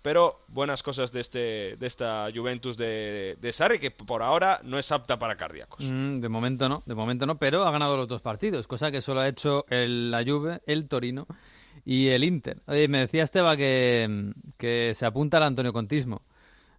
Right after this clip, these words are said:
Speaker 2: Eh, no sé si estamos hinchando el globo, eh, que lo mismo se nos pincha luego en el, en el primer partido que juega el Inter un poco serio, porque ha jugado contra Cagliari y el Lecce. Pero de momento los deberes los hace, el equipo va bien, eh,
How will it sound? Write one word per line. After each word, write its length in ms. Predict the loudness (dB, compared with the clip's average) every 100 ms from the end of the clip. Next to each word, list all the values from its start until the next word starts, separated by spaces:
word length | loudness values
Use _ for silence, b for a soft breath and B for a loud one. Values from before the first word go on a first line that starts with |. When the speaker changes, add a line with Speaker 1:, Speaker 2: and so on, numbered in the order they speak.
| -4
Speaker 2:
Eh, 280 | 2 2 2
no 120 | 0
sé 100 | -2
si 120 | -2
estamos 320 | -2 -2 -2 -2
hinchando 340 | -2 -2 -2
el 80 | -2
globo, 320 | 2 2 2
eh, 60 | 0
que 60 | -2
lo 80 | -4
mismo 220 | -4 -4
se 80 | -4
nos 180 | -6
pincha 600 | -6 -4 -2 0 2 2 0
luego 360 | 2 2 2
en 140 | 0 -2
el, 220 | -4 -8 -6
en 80 |
el 160 | -4 -2
primer 180 | -2 -2
partido 260 | 0 0
que 80 | -2
juega 200 | -4 -2
el 80 | -2
Inter 180 | -2 -4
un 80 | -4
poco 180 | -4 -4
serio, 260 | -2 -2 -2
porque 140 | -4
ha 60 | -4
jugado 220 | -4 -2
contra 220 | -4 -4
Cagliari 340 | -2 -2 0 -2
y 20 |
el 80 | -4
Lecce. 320 | -6 -6 -12 b b b b 4
Pero 280 | 6 8 8
de 60 |
momento 360 | 6 4 4 6
los 360 | 6 6 4
deberes 280 | 2 0 0
los 160 | 0 2
hace, 320 | 0 2 0
el 80 | 0
equipo 300 | -2 -2 2
va 100 | 2
bien, 680 | 4 4 6 4 2 -2 -6
eh, 220 | -12 -12